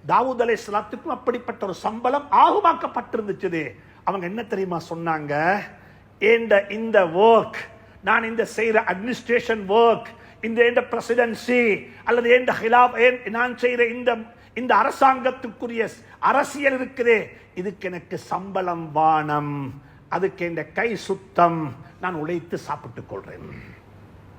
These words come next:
நான் செஞ்சது அல்லாவுக்காக வேண்டி." இப்படிப்பட்ட ஹஜ்ஜுடைய முகவர்கள் வர வேண்டும்,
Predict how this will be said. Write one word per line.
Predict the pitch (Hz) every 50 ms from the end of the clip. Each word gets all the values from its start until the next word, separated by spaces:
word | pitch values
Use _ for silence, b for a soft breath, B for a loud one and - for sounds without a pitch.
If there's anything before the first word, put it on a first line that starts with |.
| B B B B B B B -
நான் | 160 175 180 160 143 - -
செஞ்சது | - 220 233 247 226 208 196 185 180 240 302 -
அல்லாவுக்காக | 180 185 175 165 151 143 131 - - 120 110 - 107 98
வேண்டி." | 101 98 - - - - - - - - - - - - - - - - B B B B B
இப்படிப்பட்ட | B 226 - - - - 240 220 208 190 - - 196 - - - - 190 - -
ஹஜ்ஜுடைய | 196 180 143 131 185 202 190 180 180 165
முகவர்கள் | 151 156 151 180 170 175 151 - 156 147 135
வர | 127 127 139 135
வேண்டும், | 127 120 113 110 - - - -